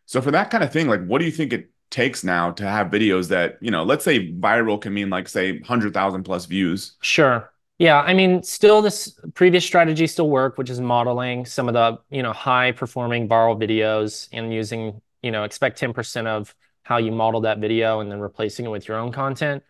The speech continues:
Speaker 2: But
Speaker 1: Mm-hmm.
Speaker 2: then series are becoming a big thing now, which is where you actually link back to, uh, deeper content on your TikTok that's either paid or free. So
Speaker 1: Hmm.
Speaker 2: now when you post a video, if you have a series tagged,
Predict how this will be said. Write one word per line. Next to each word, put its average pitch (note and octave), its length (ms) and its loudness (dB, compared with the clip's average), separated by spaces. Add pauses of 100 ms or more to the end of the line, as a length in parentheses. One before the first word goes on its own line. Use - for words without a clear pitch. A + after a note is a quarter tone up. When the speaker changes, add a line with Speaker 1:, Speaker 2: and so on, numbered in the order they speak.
(280)
Speaker 2:
But C#3 80 4
Speaker 1:
Mm-hmm. B2 40 4
Speaker 2:
then C3+ 140 2
series C#3+ 440 4
are D3 60 2
becoming C#3+ 400 0
a C#3 40 -4
big C#3 180 -2
thing C#3+ 220 -6
now, C#3+ 380 -4
which A#2+ 140 -4
is A#2 120 -6
where B2 140 2
you A#2+ 160 0
actually A#2 340 0
link A#2 380 -6
back A#2 340 0
to, A2+ 500 -2 (440)
uh, G#2+ 140 -4
deeper C3+ 360 2
content B2+ 580 -2
on C#3 100 -4
your C3+ 120 -4
TikTok C3 420 0
that's A#2 200 -2
either A#2+ 180 -2
paid A#2+ 340 -2
or A2 100 -4
free. B2+ 460 -4 (300)
So - 180 -4
Speaker 1:
Hmm. B2 80 0
Speaker 2:
now B2 180 0
when B2+ 100 -4
you A#2 80 -4
post C#3 280 0
a B2+ 60 -4
video, A#2 380 2
if A#2 160 -10
you B2+ 60 0
have A#2+ 100 -2
a A2+ 40 -6
series B2 460 -4
tagged, B2 520 0